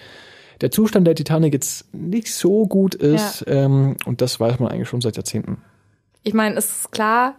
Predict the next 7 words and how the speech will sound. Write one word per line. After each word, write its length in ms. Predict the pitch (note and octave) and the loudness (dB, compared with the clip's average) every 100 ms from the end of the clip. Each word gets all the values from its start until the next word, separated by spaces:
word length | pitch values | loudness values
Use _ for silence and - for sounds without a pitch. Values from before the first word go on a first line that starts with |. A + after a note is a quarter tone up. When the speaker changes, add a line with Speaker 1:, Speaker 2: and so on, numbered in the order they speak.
| _ - | _ -10
Speaker 2:
es 260 | - G#3+ A3+ | -4 -4 -4
ist 140 | A3+ | -4
über 180 | A3+ A#3 | 0 2
einhundert 720 | A3+ A3 A3+ G#3+ G#3+ G#3 - - | 2 2 2 2 0 -4 -14 -10
Jahre 340 | G#3 G#3 G#3 | -2 -2 0
her 440 | G3+ G#3 A3+ A#3 B3 _ _ | -2 -2 0 0 -4 _ _
und 420 | - G#3+ G#3+ - | 0 2 0 -2